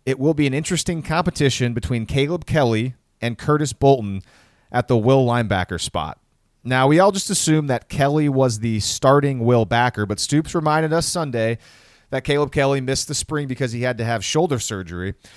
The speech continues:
So perhaps Kelly, he's a little behind, and Stoops and company wants to get the competitive juices flowing because as you'll hear a bit, uh, as you'll hear in a bit from Kelly himself, he has not lived up to what he was supposed to be so far at Oklahoma.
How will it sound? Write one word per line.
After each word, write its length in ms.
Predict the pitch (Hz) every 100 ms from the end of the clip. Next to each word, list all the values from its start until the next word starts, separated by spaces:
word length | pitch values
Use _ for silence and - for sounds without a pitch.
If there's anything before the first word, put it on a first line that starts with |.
| _ -
So 120 | 180
perhaps 480 | 202 180 220 285 -
Kelly, 340 | 190 185 202
he's 160 | 190 170
a 60 | 147
little 200 | 147 175
behind, 560 | 202 165 135 127 156
and 120 | 139
Stoops 400 | 117 - 156 156
and 100 | 160
company 340 | - 147 151 147
wants 320 | 131 143 -
to 100 | -
get 260 | 123 139 _
the 80 | 139
competitive 500 | 135 147 147 135 113
juices 600 | 117 143 175 - 139 120
flowing 640 | - 143 160 123 110 107 _ _ _ _
because 220 | - 139 135
as 260 | 143 156
you'll 140 | 151 139
hear 380 | - 226 294
a 60 | 185
bit, 360 | 123 113 120 _ _ _ _ _ _ _ _ _ _
uh, 200 | 156 139
as 180 | 139 151
you'll 120 | 147
hear 340 | 123 - 170 165
in 160 | 151
a 60 | 143
bit 220 | 110 151
from 220 | - 139
Kelly 380 | 117 156 147 147
himself, 800 | 110 113 - - 175 147 127 - - - _ _ _
he 220 | - 160
has 160 | 185 131
not 340 | 131 156 160
lived 340 | 117 131 151 120
up 400 | 147 123 - -
to 100 | -
what 340 | 113 120 139 -
he 220 | - 131
was 300 | 120 120 113
supposed 440 | 113 - 127 117
to 60 | 107
be 220 | 120 135
so 240 | - 117
far 280 | 104 113 110
at 60 | 107
Oklahoma. 520 | 107 107 151 110